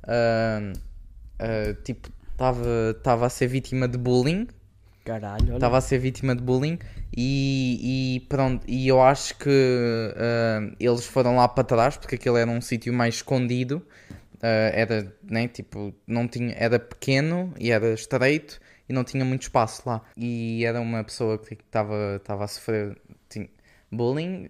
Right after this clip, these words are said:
Speaker 1: e ele correu para lá. E como lá não dá para ver muito, acho que eram três pessoas, começaram-lhe a bater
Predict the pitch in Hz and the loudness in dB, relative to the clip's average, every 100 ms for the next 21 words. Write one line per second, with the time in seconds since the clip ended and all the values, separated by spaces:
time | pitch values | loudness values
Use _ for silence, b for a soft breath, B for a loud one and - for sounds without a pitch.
0 | - 117 117 117 113 117 117 - 143 135 | -6 -4 -2 -2 0 0 0 -4 0 0
1 | 135 147 131 123 - b b b b b | 2 2 2 2 -4 b b b b b
2 | b b - 110 107 101 120 123 120 117 | b b -4 -2 -2 -2 -2 2 2 2
3 | 113 117 117 123 117 120 123 123 131 - | 2 2 2 -2 -2 0 0 0 -2 -4
4 | 160 180 b b b 107 120 - 123 127 | -6 -6 b b b 2 2 2 4 4
5 | 127 131 127 143 - - - 131 123 147 | 4 4 4 2 -2 -14 -2 0 2 0
6 | 165 - - - b b b 131 131 147 | -2 -14 -20 -20 b b b -8 -2 4
7 | 131 135 135 123 131 - 139 135 160 190 | 4 6 2 4 2 4 4 4 2 -6